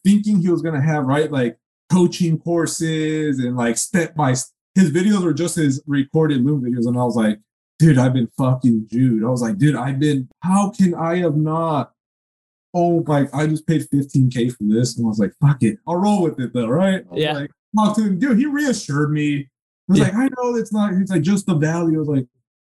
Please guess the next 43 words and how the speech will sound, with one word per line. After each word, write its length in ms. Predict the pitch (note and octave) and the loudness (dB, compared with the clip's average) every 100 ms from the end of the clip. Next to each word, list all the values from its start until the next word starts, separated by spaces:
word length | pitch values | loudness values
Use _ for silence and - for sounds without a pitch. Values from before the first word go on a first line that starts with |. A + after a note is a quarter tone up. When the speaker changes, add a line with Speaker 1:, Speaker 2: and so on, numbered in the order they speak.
| _ _ _ _ A#3 | _ _ _ _ -2
Speaker 1:
"All 100 | E4 | 0
right, 260 | D#3+ D#3+ | 2 0
that's 240 | G3 A3+ - | -2 -2 -4
fine, 280 | B2+ B2 B2+ | -4 -2 -2
right?" 380 | B2+ C3 B2+ - | -2 -2 -4 -4
Well, 120 | A3 | -4
I 100 | B3+ | -2
started 260 | - A#3 - | -2 -2 -2
talking 220 | D#3 D3 | -4 -4
to 60 | |
people. 280 | C3 D#3 D3 | -2 -2 -2
I'm 140 | C#3+ C#3+ | -4 -2
like, 180 | C#3 | -2
"Well, 300 | D#3+ G#3+ G#3 | 0 0 0
Steve, 420 | G3+ - F#3 F3+ - _ _ _ _ | -2 -2 0 0 -4 _ _ _ _
who 140 | G#3+ D#4+ | 2 2
do 60 | |
you 160 | D#4 C4 | 2 2
use 260 | G#3 A3 G#3+ | 2 2 0
to 120 | E3+ | -2
cold 240 | F3 E3+ | 0 -2
call?" 180 | D3+ A#2+ | -2 -4
"Well, 120 | A#2+ | -2
I 60 | A3 | 0
use 220 | C4+ A3+ | 0 0
Call 200 | - F3 | -2 -4
Tools." 360 | - A2 G2 - - | -2 -4 -4 -8 -4
"Okay, 280 | D#3 E3+ D3 | 0 0 0
cool. 260 | - F#2 G#2+ | 0 0 0
That's 160 | C3 | 0
who 100 | C3 B2+ | 0 2
I'm 160 | A2 | 2
using." 300 | G#2+ G2 G2 - | 2 0 -4 -2
"Who 100 | A3 | 0
do 60 | C#4 | 2
you 100 | C#4 | 0
use 100 | - | -2
for 100 | A3 | -4
data?" 480 | F3 G#3+ C#3+ G#2+ - _ _ _ | -2 -2 -2 -6 -12 _ _ _
"I 80 | F#3 | 0
use 160 | A#3 G#3 | 2 4
Investor 420 | G3 E3+ G#3 F3 C3+ | 2 0 -2 2 2
Machine." 460 | A#2 - G2 - | 2 0 -2 -2